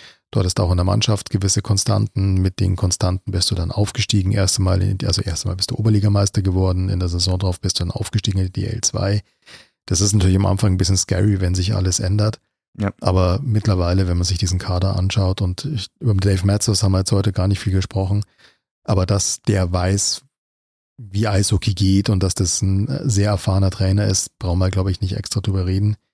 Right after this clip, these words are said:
Speaker 1: Also, dass das auch eine ziemlich coole Verpflichtung ist. Ich glaub, da sind mittlerweile viele Leute im Umfeld, die das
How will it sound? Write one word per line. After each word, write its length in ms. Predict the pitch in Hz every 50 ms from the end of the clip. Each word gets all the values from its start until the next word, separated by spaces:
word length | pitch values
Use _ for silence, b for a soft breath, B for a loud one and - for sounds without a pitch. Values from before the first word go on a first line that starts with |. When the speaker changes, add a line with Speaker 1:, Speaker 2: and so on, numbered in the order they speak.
| _ _ _ _ _ _ _ _ _ _ _ _ _ _
Speaker 1:
Also, 140 | - 98 90
dass 200 | 87 92 90 -
das 120 | - 95 107
auch 160 | 107 98 90
eine 140 | 90 95 92
ziemlich 300 | - - 98 92 - - _ - 165 156 -
coole 240 | - - 147 196 95
Verpflichtung 540 | - - 101 - - 98 92 - 98 95 95
ist. 220 | 95 98 - - - _ _ _ _ _ _ _ _ _ _
Ich 80 | - 92
glaub, 180 | - 110 101 -
da 80 | 117
sind 140 | 101 101 101
mittlerweile 340 | 98 92 104 95 92 95 92
viele 240 | 90 - - 90 98
Leute 300 | 90 87 90 87 - 95
im 100 | 87 98
Umfeld, 440 | 104 92 90 - - 92 92 90
die 80 | - 95
das 400 | 90 90 82 - - - - -